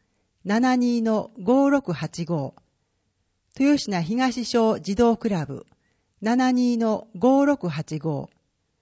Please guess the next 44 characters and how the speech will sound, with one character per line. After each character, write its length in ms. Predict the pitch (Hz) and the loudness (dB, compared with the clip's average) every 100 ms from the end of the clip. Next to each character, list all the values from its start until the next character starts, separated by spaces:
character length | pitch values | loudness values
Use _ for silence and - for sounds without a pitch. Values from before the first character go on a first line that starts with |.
| _ _ _ _ _ - | _ _ _ _ _ -10
穂 100 | 226 | -4
高 260 | 269 262 254 | -2 0 0
南 400 | 233 262 262 247 | 2 2 0 -2
小 380 | - 226 220 165 | 0 0 0 -2
児 120 | 190 | 0
童 220 | 240 226 | 2 0
ク 140 | 226 | -2
ラ 160 | 202 151 | -4 -4
ブ。 200 | 131 - _ _ _ _ - | -8 -16 _ _ _ _ -6
八 360 | 214 - 254 | -4 -2 2
四 280 | 254 247 233 | 2 2 0
の 280 | 226 214 - _ - | -2 -2 -6 _ -4
零 280 | 220 277 277 | 0 2 2
七 280 | 285 220 151 | 2 0 -2
六 280 | 156 180 | -2 -4
二。 320 | 180 165 131 - _ _ _ _ _ _ | -6 -8 -10 -16 _ _ _ _ _ _
穂 140 | - 226 | -6 -2
高 260 | 262 269 | 0 0
西 280 | 254 247 240 | 0 0 -4
小 400 | - 226 214 - 165 | -2 2 2 0 -4
児 140 | 190 | -2
童 200 | 220 208 | 0 0
ク 140 | 214 | -2
ラ 140 | 196 160 | -4 -4
ブ。 240 | 147 - _ _ _ - | -8 -12 _ _ _ -6
八 380 | 208 - 254 | -6 -2 0
二 240 | 247 240 226 | 2 2 0
の 280 | 220 208 - - | 0 -2 -6 -2
二 280 | 254 277 262 | 2 2 4
五 240 | 262 185 | 4 4
二 280 | 165 185 190 | 0 -4 -4
七。 340 | 185 151 - _ _ _ _ _ _ _ _ _ - | -6 -6 -10 _ _ _ _ _ _ _ _ _ -6
穂 120 | 233 | -2
高 280 | 269 269 254 | -2 -2 -4
北 260 | - 254 | -2 -2
小 300 | - 240 233 | 0 0 0
児 160 | 190 196 | -2 2
童 200 | 247 233 | 2 2
ク 140 | 240 | 0
ラ 160 | 202 156 | -2 -4
ブ。 220 | 135 - _ _ _ _ | -8 -16 _ _ _ _
八 300 | - 208 247 | -8 -8 -6
三 340 | 226 240 233 220 | -4 -2 -2 -2
の 260 | 208 - | -2 -2